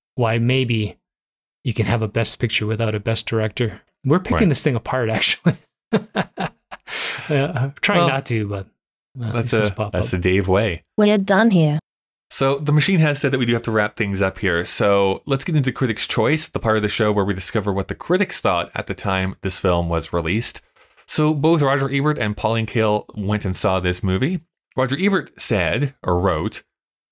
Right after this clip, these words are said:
Speaker 2: "By the time, I should say, he gave this three out of four stars." But he writes, "By the time Missing begins its crucial last half hour, a strange thing has happened. We care about this dead American and his wife and father almost despite the movie.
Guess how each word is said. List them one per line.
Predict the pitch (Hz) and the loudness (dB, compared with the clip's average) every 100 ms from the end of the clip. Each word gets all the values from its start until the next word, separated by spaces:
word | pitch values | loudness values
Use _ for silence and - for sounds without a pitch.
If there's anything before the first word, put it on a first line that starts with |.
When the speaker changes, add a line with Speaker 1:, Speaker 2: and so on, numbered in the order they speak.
| _ | _
Speaker 2:
"By | - | 0
the | 156 | 0
time, | 156 175 175 _ - | 0 -2 -4 _ -4
I | 107 | -2
should | 104 110 | 0 -2
say, | - 87 | 0 -2
he | - 113 | 0 -2
gave | 104 113 104 76 | 2 0 0 -2
this | 98 - | -2 -2
three | - - 123 143 123 87 85 _ | -10 -4 2 2 2 -2 -8 _
out | 101 90 | -2 -2
of | 85 | -2
four | - 82 78 | -2 -2 -2
stars." | - 80 87 113 131 - - _ - | -2 0 0 -2 -2 -4 -8 _ -10
But | 107 | -2
he | 110 | 0
writes, | 110 110 107 - - | 2 0 -2 -6 -4
"By | 127 | -2
the | 131 | -2
time | 131 208 269 | -4 -4 2
Missing | 196 151 - 147 | 2 2 2 2
begins | 123 110 117 113 | 0 0 0 0
its | 104 | -4
crucial | - - 131 139 160 147 | -6 -4 0 2 4 2
last | 113 104 107 - | 2 0 -4 -2
half | 101 90 | -2 0
hour, | 85 82 78 76 | 0 0 0 -2
a | 92 | -4
strange | - 131 143 135 | -4 0 0 0
thing | - 110 | 0 0
has | 95 | 0
happened. | - 82 80 80 - _ _ _ _ | 0 -2 -2 -10 -12 _ _ _ _
We | 113 | -2
care | - - 185 | -2 -2 2
about | 226 170 135 | 2 0 -2
this | 123 - | -4 0
dead | 107 | 0
American | 95 92 80 80 - 82 - | 2 2 0 0 -2 -4 -4
and | 101 | -2
his | 127 110 | -2 0
wife | 92 92 104 | 0 0 -2
and | 113 | -4
father | - 87 80 80 82 _ _ | 0 0 2 0 -2 _ _
almost | - 127 165 175 156 - | -2 0 2 0 -2 -6
despite | - - - - 120 - | -4 -2 -2 0 -2 -2
the | 101 | -2
movie. | 92 98 95 - - | 2 2 2 -4 -16